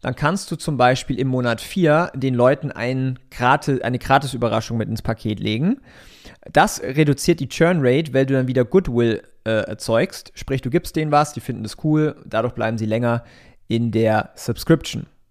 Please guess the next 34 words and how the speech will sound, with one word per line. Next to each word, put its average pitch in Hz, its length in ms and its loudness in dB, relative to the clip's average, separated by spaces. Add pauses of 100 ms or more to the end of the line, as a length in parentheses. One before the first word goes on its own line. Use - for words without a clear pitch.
(120)
Ja? 135 320 -2 (380)
Das - 160 -4
heißt, 160 220 4
über 151 160 0
die 120 100 -4
Zeit, 196 420 2 (300)
Abo-Modelle 165 540 2
kann 165 200 0
man 139 200 -2
absolut 175 440 -4
feintunen, 156 600 -2
optimieren. 151 680 -2
Ich - 120 -10
kann 147 180 -4
dir 139 80 2
nur 156 180 2
in 165 80 -4
Summe 147 220 0
sagen, 123 400 2 (400)
wenn 139 260 2
dein 180 240 2
Business 151 680 -2 (140)
ein 120 160 -2
Abo-Modell 127 640 0
zulässt, - 640 -2
also 104 160 -6
wenn 123 120 0
das 113 140 -8
Ganze 113 280 -6
Sinn 135 220 0
macht 117 380 -4
mit 113 140 -4
deinen 110 160 -4
Produkten, 127 540 -6